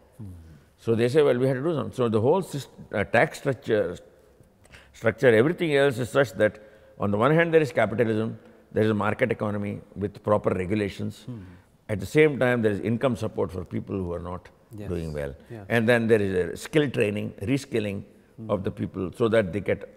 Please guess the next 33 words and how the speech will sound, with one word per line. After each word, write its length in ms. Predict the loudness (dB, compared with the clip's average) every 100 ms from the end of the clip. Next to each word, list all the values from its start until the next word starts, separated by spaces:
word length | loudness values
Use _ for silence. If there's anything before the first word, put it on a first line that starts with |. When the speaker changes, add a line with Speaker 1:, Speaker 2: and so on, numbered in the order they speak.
| -8
Speaker 2:
some 240 | -2 -2
job 300 | 0 0 -2 -8 -20 -20 -20 _
eventually. 640 | -2 0 0 0 -6 -6 -16 -20
Speaker 1:
Hmm. 400 | -16 -14 -14 -10
Speaker 2:
And 140 | -4 0
that 100 | 2
reskilling 400 | 0 -2 -4 -2
can 140 | -4
take 160 | -6 -6
six 240 | -8 -6
months, 180 | -6 -6
one 180 | -6 -6
year, 220 | -4 -4
even 180 | -6 -6
three 180 | -6 -6
years. 300 | -8 -12 -20 -18
Speaker 1:
Yeah. 160 | -16 -16 -18
Oh. 160 | -18 -18 _ _ _ _
Speaker 2:
So 160 | -2 -2
the, 100 | -2 -4
the 140 | 2 2
purpose 600 | 4 4 4 6 4 6
is 280 | 4 2 0
that 320 | 2 2 0 -20 -20 -8 4
there 120 | 6
is 80 | 6
no 120 | 0
poverty. 460 | -2 -4 -4 -12 -18 -20 _ _ _ _
Of 100 | -6
course, 200 | 6 6
I 100 | 8
don't 180 | 4 2
say 360 | 2 2 2